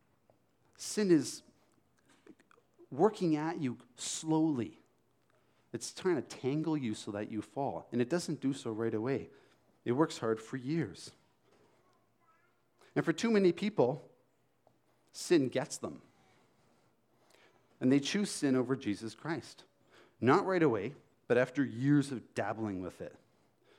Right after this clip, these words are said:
They think that they don't have the power. They get to a point where they fall. And they get to a point where they don't think that they have the power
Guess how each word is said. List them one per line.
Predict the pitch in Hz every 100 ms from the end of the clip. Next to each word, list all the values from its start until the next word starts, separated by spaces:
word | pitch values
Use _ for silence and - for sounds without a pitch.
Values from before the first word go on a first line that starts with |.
| _ _ _ _ -
They | 135
think | 185 165
that | 147
they | 160
don't | 165
have | 160 131
the |
power. | - 151 139 135 - - _ _
They | 135
get | 202 208
to | 170
a | 156
point | - 156 156 - - _ _ _ -
where | 117 117
they | 120
fall. | - 185 104 - - _ _ _ _ _ _
And | 131
they | 139
get | 202
to | 185
a | 165
point | - 165 156
where | 147 131 127 - - _ _ _ _ _ -
they | 143
don't | 180 185 156
think | - 170 -
that | 123 127
they | 156
have | 156 -
the | 127
power | - 156 143 98